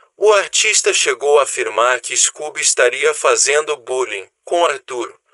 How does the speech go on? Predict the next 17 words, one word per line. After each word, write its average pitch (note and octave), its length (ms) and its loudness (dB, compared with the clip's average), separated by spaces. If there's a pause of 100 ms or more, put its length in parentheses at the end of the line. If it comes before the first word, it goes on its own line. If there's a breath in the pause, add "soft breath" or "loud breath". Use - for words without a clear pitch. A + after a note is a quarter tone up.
(200)
o G#3+ 120 -2
que A#3 200 -2
gerou E3+ 400 0
um D#3 120 -10
clima F3+ 400 -2
tenso F#3+ 480 -2
na E3 160 2
casa, G#2+ 560 0 (460)
que G3+ 140 -4
chegou F3 480 0
inclusive E3+ 680 -2
a E3 60 2
se - 180 0
estender C#3 600 -2
durante D3 480 0
a D3 60 0
festa. - 600 0